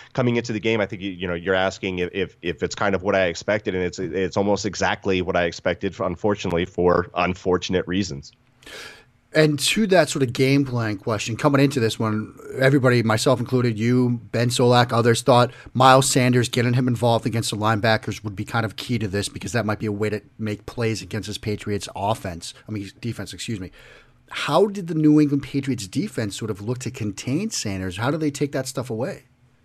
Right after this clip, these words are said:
Speaker 1: Yeah, I mean, early in the game, we saw it on the, uh, the shot concept with the wheel that Wentz
Speaker 2: Yeah.
Speaker 1: had audibled into. The Eagles were very interested in getting Sanders involved in the passing game, and there's a good reason for that. He's one of their best weapons in the passing game right now, and I think the New England Patriots recognize that.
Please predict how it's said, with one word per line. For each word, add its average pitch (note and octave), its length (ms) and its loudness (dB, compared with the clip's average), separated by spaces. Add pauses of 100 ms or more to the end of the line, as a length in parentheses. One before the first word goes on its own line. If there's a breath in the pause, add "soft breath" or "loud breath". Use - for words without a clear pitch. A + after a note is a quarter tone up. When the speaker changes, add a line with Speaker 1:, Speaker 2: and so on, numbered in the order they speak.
Speaker 1:
Yeah, A#2 120 4
I A2+ 40 4
mean, A#2+ 200 2
early C3 440 2
in G2+ 120 2
the F#2+ 40 -2
game, G2 440 2
we G2 160 -4
saw G#2+ 400 4
it G2 100 -2
on F#2 280 -2
the, F2 200 -2
uh, G2 120 2
the E2+ 120 -6
shot - 300 0
concept G#2+ 600 -2
with F#2 300 -4
the G2+ 80 -2
wheel G#2 460 4
that E2+ 280 0
Wentz F#2+ 280 -2
Speaker 2:
Yeah. G#2 60 2
Speaker 1:
had F#2 80 0
audibled F#2 420 -4
into. A#2 420 0 (320 loud breath)
The C3 80 2
Eagles D#3 260 4
were B2 120 2
very A2+ 260 2
interested G#2 720 -6
in F#2+ 180 -2
getting F#2+ 280 -2
Sanders F#2 420 -4
involved F2+ 380 0
in F#2 80 -6
the E2+ 40 -4
passing F#2 380 -4
game, D#2+ 180 -2
and E2 120 -2
there's F2 120 -4
a F#2+ 60 -6
good F#2 160 0
reason G#2+ 300 -2
for E2+ 100 -6
that. D2+ 160 0
He's D#2 180 -6
one F2+ 160 0
of F2+ 60 0
their F2+ 160 2
best F#2 380 -4
weapons F#2 380 -2
in F#2 80 -2
the F2 100 -2
passing F#2 400 -4
game F2+ 200 -4
right F2+ 140 -2
now, G2 220 0
and E2+ 80 -4
I E2 40 -4
think F#2 220 -8
the G2+ 80 -8
New F#2+ 220 -4
England G2+ 260 -4
Patriots F#2 540 -6
recognize D2+ 560 -2
that. C#2+ 240 -6